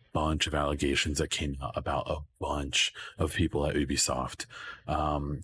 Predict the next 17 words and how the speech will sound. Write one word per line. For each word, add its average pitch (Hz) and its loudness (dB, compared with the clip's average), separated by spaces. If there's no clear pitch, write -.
to, 85 4
<laughs> - 0
people 80 2
in 69 -4
management, 82 2
people 78 0
in 69 0
P 80 0
R, 76 2
people 76 -2
all 101 4
over 73 2
the 71 -4
place, 67 -2
people 82 2
I 80 2
know 76 2